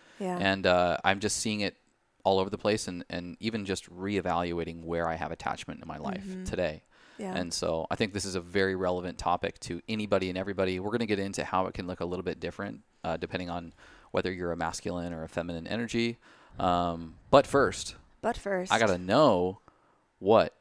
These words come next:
Speaker 2: you have going on in your cup.
Speaker 1: All right. What I got in my cup this morning is some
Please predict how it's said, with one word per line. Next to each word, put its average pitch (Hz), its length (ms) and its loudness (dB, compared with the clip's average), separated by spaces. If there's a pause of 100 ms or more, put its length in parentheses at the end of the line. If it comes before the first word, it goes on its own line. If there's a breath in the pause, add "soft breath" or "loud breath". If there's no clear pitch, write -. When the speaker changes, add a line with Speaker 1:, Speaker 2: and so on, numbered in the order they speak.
(760)
Speaker 2:
you 95 460 0 (480)
have 87 540 2 (220)
going 107 300 4
on 107 280 4
in 107 240 -4
your 101 220 0
cup. - 400 0 (400)
Speaker 1:
All 190 140 -4
right. 175 320 -4 (560 loud breath)
What 202 140 6
I 202 40 10
got 190 180 4
in 170 40 -6
my 180 120 2
cup - 240 -2
this - 220 -2
morning 196 560 0 (920 soft breath)
is 185 720 2 (300 loud breath)
some 185 420 -2